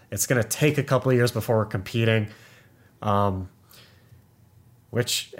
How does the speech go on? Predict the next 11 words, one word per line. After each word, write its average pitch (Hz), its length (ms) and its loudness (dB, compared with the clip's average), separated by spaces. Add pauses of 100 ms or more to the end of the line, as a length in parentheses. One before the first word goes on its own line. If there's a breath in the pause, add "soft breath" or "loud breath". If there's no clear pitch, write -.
(140)
I 104 160 -6
think 113 260 -4
is, - 360 -2 (380)
they're 131 120 6
good. 139 280 4
It's - 160 0
good 175 180 6
expectations 156 640 0
to 110 100 -4
set, - 440 0 (260)
um, 101 400 -2